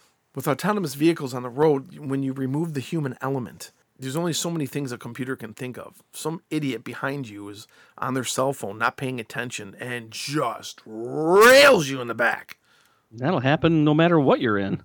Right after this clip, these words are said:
Speaker 1: Right. What's gonna, what, what's the vehicle gonna do?
Speaker 2: Huh.
Speaker 1: I
Speaker 2: I
Speaker 1: don't
Speaker 2: don't know. I don't, I don't know. I just gotta kinda let it, let it happen. <laughs>
Speaker 1: I mean, as much as I love technology,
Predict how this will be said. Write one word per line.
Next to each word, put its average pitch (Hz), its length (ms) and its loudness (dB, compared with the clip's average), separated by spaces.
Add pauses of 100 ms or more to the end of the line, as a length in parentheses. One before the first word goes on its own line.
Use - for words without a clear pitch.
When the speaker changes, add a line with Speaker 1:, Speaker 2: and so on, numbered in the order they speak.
Speaker 1:
Right. 156 300 0 (540)
What's 113 180 -12
gonna, 117 220 -8
what, 104 580 -14
what's 92 180 -16
the 104 60 -14
vehicle 110 380 -8
gonna 90 200 -20
do? 80 240 -20 (480)
Speaker 2:
Huh. 104 140 -4 (560)
Speaker 1:
I - 80 -12
Speaker 2:
I - 20 -2
Speaker 1:
don't 104 240 0
Speaker 2:
don't 90 120 -6
know. 90 160 -10 (380)
I 123 100 -4
don't, 98 200 -2 (180)
I 95 60 -10
don't 92 200 -2
know. 95 200 -8 (460)
I 113 80 4
just 113 160 2
gotta 95 200 4
kinda 90 360 -2 (1300)
let 95 160 6
it, - 160 2
let 107 160 0
it 123 80 6
happen. 92 420 0
<laughs> - 100 -20
Speaker 1:
I - 140 -4
mean, 220 220 0
as 190 140 0
much 226 260 -2
as 233 60 -4
I 214 60 2
love 196 240 -4
technology, 190 640 -4